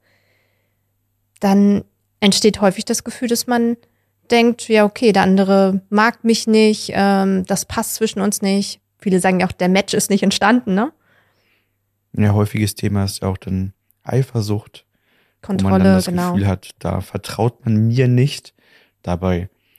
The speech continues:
Speaker 2: liegt das ganz häufig daran, dass man dem Ex-Partner oder der Ex-Partnerin nicht mehr vertrauen konnte, weil da irgendwas vorgefallen ist und man das überträgt.
Speaker 1: Ja.
Speaker 2: Aber da kann sich Vertrauen auf einmal gar nicht mehr so aufbauen. Selbstvertrauen ist natürlich auch wichtig, ne?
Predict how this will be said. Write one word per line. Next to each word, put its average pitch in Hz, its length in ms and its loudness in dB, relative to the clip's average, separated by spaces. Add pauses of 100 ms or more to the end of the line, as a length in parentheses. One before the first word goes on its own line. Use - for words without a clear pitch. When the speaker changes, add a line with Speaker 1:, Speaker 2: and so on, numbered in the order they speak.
(140)
Speaker 2:
liegt - 140 -8
das 92 160 -4
ganz 92 260 -6
häufig - 280 -12
daran, 92 440 -2 (300)
dass 98 160 -10
man 92 160 -2
dem 90 260 -4
Ex-Partner 107 720 -4
oder 90 120 -4
der - 100 -4
Ex-Partnerin 110 640 0
nicht 113 180 -2
mehr 104 80 0
vertrauen 104 460 -2
konnte, 107 440 -2 (420)
weil 90 120 -6
da 98 220 0
irgendwas 110 300 0
vorgefallen 104 600 -2
ist 98 240 -2
und 101 120 0
man 92 140 0
das 90 140 -6
überträgt. - 600 -4 (440)
Speaker 1:
Ja. 196 80 -2
Speaker 2:
Aber - 40 0
da 98 80 0
kann 95 180 -4
sich 95 120 -6
Vertrauen 98 460 -2
auf - 140 -8
einmal 90 240 -2
gar 90 160 -2
nicht 92 100 -8
mehr 90 100 -4
so 90 100 -4
aufbauen. 113 600 0 (800)
Selbstvertrauen 107 800 -2
ist 104 100 -4
natürlich 98 200 -4
auch - 140 -6
wichtig, 113 380 -6
ne? 117 240 -2